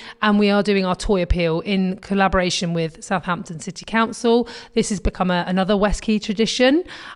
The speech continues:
Uh, and this is about, uh, gathering toys and getting our visitors and our customers to donate toys, uh, for a child in need in the local area this Christmas. It's gonna be on level three next to Auntie Anne's Pretzels,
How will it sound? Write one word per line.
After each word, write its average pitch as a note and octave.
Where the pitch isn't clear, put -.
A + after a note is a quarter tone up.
Uh, G3+
and G#3
this G#3
is G3
about, F#3
uh, F#3
gathering G#3
toys F3+
and F#3+
getting G3
our F3
visitors F#3+
and F3
our D#3
customers F3+
to -
donate F3+
toys, E3+
uh, F3
for A#3
a G#3
child F3+
in F3
need E3+
in F#3+
the E3+
local D#3+
area E3
this D3+
Christmas. -
It's -
gonna G#3+
be G#3
on F#3+
level B3
three C4
next A#3
to -
Auntie A3
Anne's G#3+
Pretzels, D4